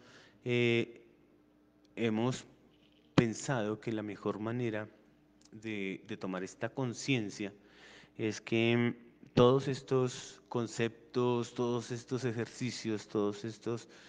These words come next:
mm, intentos, mm, podamos llevarlos a que cada uno de ustedes empiece a apropiarse.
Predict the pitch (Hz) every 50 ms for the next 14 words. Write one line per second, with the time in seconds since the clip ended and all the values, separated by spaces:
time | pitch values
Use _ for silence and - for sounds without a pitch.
0 | - - - - - - 120 120 120 117 113 113 110 110 110 110 107 104 104 104
1 | 101 - - - - - _ _ _ - - - _ - - - - - - -
2 | 135 123 113 113 - 143 143 131 110 98 - 107 101 98 - - - - - -
3 | - - - - - - - 117 117 113 113 113 - - - - - - 117 110
4 | 107 104 104 107 107 117 120 117 - - - - - 101 - 120 113 107 110 117
5 | 117 104 101 98 110 117 117 - - - - - - - - - - - - -
6 | 120 110 - 117 107 - 110 104 104 110 117 120 127 131 127 127 127 117 - -
7 | - 120 117 110 110 110 113 110 - - - - - - - - 120 107 - -
8 | 107 104 - - 117 117 110 - 110 - - 135 123 110 - - -